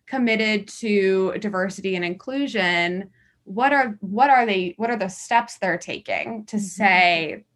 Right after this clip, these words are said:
Speaker 1: to, to s-, are they actively hiring, um, you know, people of color or, um, you know, underrepresented groups? Are they donating money? Do they have a, I, I just recently, um, <laughs> applied for some jobs. So I was looking at a lot of companies.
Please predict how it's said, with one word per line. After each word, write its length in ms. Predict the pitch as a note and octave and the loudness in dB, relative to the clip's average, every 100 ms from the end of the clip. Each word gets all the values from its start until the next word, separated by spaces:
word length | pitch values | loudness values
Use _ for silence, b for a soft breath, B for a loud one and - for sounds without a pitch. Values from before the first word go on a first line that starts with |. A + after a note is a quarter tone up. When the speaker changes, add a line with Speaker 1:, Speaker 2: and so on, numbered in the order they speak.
| _ _ _ | _ _ _
Speaker 1:
to, 260 | A3 F#3 - | -4 -2 -2
to 100 | G#3 | -8
s-, 140 | G#3 - | -8 -2
are 120 | G3+ | 0
they 420 | G3 G3 F#3+ G3 B B B - | 2 2 2 -2 B B B 0
actively 340 | G3 G3 A3 | 0 0 -2
hiring, 720 | A3+ G#3 D4 C#4+ C#4 B3+ B3 A#3+ | -2 0 0 2 0 -2 -2 -2
um, 300 | G3+ G3 F#3+ | 0 0 -2
you 60 | F#3+ | -2
know, 400 | F#3 F#3 F#3 - | 0 0 -2 -4
people 260 | G#3 G#3 F3+ | -10 -6 -6
of 140 | F#3 | -6
color 460 | - G3+ F#3 F3+ F3+ | -4 -2 0 -2 -2
or, 500 | F3+ F3 E3+ E3+ E3+ B B | 0 2 2 0 -6 B B
um, 480 | G3 F#3+ F3 E3+ E3 | -4 0 0 0 -2
you 100 | G3 | -4
know, 220 | F#3 F3 F3 | 0 0 0
underrepresented 840 | F#3 F3+ F3+ F#3 F#3 F3 F3 D#3+ | -2 -2 -4 -4 -4 -6 -8 -10
groups? 420 | - E3 E3+ - - | -6 -6 -6 -10 -6
Are 220 | F3+ F#3 | -2 0
they 380 | F#3 F#3+ F#3+ F#3+ - G3 | 0 0 2 0 -2 -6
donating 600 | G3 F#3 G3+ G#3+ G#3 G#3 | -4 0 0 0 2 2
money? 340 | A#3 D#4 A3+ F3 | 2 2 0 -2
Do 140 | F#3 | -4
they 100 | F#3 | -4
have 260 | G3+ G3+ G3 | 0 0 0
a, 480 | F#3+ F#3 F#3 F#3 F3+ b b | -2 -2 -2 -4 -6 b b
I, 240 | - E3+ | 4 6
I 40 | G#3+ | 4
just 160 | A#3 | 2
recently, 400 | A3+ G#3 F#3+ F3+ | 0 0 0 0
um, 400 | F3+ E3+ E3+ G3 | 2 0 -2 -4
<laughs> 20 | - | -4
applied 580 | B3 C4 A3 G#3+ D#3+ | -2 0 0 0 0
for 100 | G3+ | -2
some 160 | G3+ G3+ | 0 2
jobs. 300 | F3+ E3+ G3 | 4 2 2
So 100 | G3+ | 4
I 140 | F#3 G3+ | 6 6
was 120 | A#3 | 4
looking 200 | D#4 C#4 | 4 4
at 80 | G#3 | 4
a 20 | |
lot 120 | F3+ G3 | 2 0
of 60 | |
companies. 480 | G#3+ G#3 G3 F3+ G#3 | 0 0 0 -2 -4